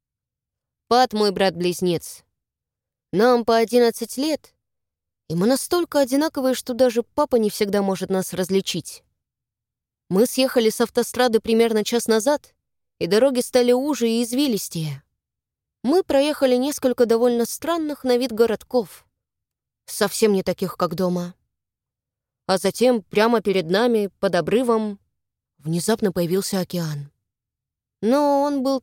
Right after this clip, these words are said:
таким же серым, как небо, и как вообще все здесь.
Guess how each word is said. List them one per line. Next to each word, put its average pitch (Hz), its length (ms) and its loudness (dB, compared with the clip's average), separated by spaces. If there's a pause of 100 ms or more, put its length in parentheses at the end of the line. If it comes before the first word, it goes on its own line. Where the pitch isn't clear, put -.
таким 254 400 -2
же 233 160 -2
серым, 240 420 0
как - 260 -8
небо, 202 560 -4 (880)
и 226 80 0
как - 200 -6
вообще 330 360 -2
все - 340 -6
здесь. - 540 -10